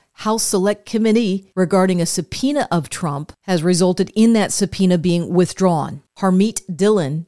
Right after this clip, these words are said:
took to Twitter, showing the letter coming from the House Select Committee, in which the committee chairman, Bernie Thompson, admitted that the January sixth work is all done, the investigation is over, and there's no need to call Trump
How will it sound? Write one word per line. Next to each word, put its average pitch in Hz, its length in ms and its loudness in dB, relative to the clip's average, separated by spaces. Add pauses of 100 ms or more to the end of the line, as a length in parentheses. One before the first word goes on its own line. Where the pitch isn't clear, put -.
(100)
took 214 200 -2
to 226 60 -2
Twitter, 185 540 0
showing 220 300 2
the 202 80 4
letter 202 260 4
coming 214 320 2
from 208 320 0
the 196 100 4
House 185 240 2
Select 170 340 0
Committee, 180 580 2 (160)
in 202 240 6
which 190 240 4
the 190 140 2
committee 190 340 2
chairman, 190 520 0
Bernie 170 280 2
Thompson, 185 580 -2
admitted 165 460 0
that 156 200 -2 (180)
the 165 180 -4
January 175 540 2
sixth - 440 -2 (120)
work 185 520 2
is 165 220 0
all 170 240 2
done, 190 480 2
the 160 140 0
investigation 170 680 0
is 151 140 -2
over, 175 260 2
and 151 140 -2
there's 151 180 -2
no 185 220 4
need 185 540 0
to 175 100 -4
call 180 240 2
Trump 170 340 0